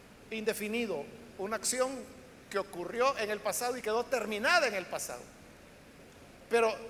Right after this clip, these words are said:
servía también es un pasado, pero ese se llama el pretérito imperfecto. El pretérito imperfecto es una acción que comenzó en el pasado, continúa en el presente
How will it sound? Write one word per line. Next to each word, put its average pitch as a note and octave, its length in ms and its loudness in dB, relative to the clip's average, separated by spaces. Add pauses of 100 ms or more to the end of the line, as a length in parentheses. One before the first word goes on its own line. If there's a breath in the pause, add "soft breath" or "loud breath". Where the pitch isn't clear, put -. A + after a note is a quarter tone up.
(120)
servía B3+ 1000 6 (1080)
también F3 260 -2
es B3+ 80 4
un D#4+ 120 0
pasado, B3+ 500 2
pero F3 160 0
ese G3+ 160 -2
se B3 100 -2
llama B3 320 2 (480)
el E3+ 240 0
pretérito A3 560 -2
imperfecto. A#3+ 800 0 (640)
El G3+ 100 0
pretérito F4+ 460 2
imperfecto D#4 640 4
es A#3+ 360 2 (760)
una E4+ 220 4
acción F4+ 520 8
que B3+ 120 4
comenzó B3 400 6 (160)
en G#4 220 10
el F#4 100 4
pasado, G3 560 2 (1080)
continúa A#3 600 6
en F#4 80 2
el F#4 100 4
presente A3+ 680 2